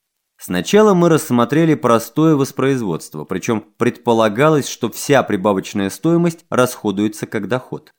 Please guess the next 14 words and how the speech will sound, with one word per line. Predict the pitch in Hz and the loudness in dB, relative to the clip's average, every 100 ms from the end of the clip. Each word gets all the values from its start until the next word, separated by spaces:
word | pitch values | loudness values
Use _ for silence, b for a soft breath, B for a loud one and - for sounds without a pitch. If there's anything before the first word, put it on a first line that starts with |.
| _ _ _ _ - | _ _ _ _ -10
В | 87 | -6
действительности, | 98 117 - 165 180 107 78 - 78 | -2 -4 -4 -6 -2 -4 -4 -10 -12
при | 87 113 | -6 -2
нормальных | 123 139 131 85 73 - | 0 0 0 -2 -6 -8
условиях, | 104 - 175 165 78 - _ _ - | -8 -4 -2 0 -2 -8 _ _ -4
одна | 113 113 135 175 214 208 | -2 -2 0 2 2 0
часть | - 131 104 - | 0 2 2 0
прибавочной | - 113 110 98 - 117 | -4 2 2 2 -2 -6
стоимости | 117 - 87 78 - 80 - _ | -4 -2 -2 -4 -8 -12 -12 _
всегда | - - 139 110 104 160 | -14 -4 -2 0 2 4
должна | 156 131 127 113 | 4 2 2 2
расходоваться | 101 - 156 151 156 123 | 2 0 0 0 -2 -4
как | 120 117 | -4 -2
доход, | 143 - 73 - | -2 -4 -10 -12